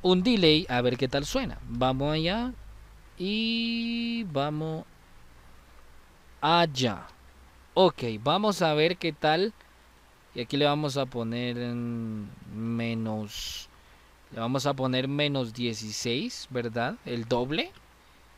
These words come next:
Menos dieciséis y a este le vamos a poner menos veinte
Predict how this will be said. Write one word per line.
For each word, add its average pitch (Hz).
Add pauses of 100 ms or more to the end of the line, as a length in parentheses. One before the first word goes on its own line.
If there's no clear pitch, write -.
(160)
Menos 180
dieciséis 170
y 175
a 139
este 143
le 135
vamos 123
a 127
poner 120
menos 127
veinte 117